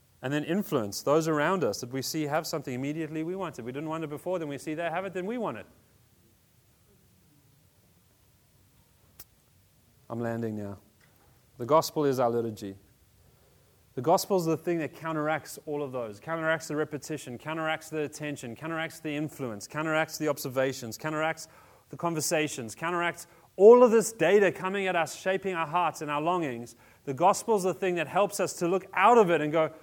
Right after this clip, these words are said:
as Steve did today, "Whoa, just stop the noise, put on the worship, help me to look up."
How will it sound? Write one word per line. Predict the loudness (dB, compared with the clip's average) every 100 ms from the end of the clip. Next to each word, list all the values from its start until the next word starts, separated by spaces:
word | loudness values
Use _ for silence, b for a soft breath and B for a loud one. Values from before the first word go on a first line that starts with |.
| B B
as | -2 -2
Steve | -4 -2 0
did | -2
today, | 0 0
"Whoa, | 2 8 10 10 8
just | 4 0 -2 -6 b b
stop | -4 4 10 10 10
the | 6
noise, | 8 6 6 2 -4 b b
put | 6
on | 8 8
the | 6
worship, | 6 6 4 0 -2 B
help | B 6 6 8
me | 6
to | 8
look | 8 6 4
up." | 0 0 -12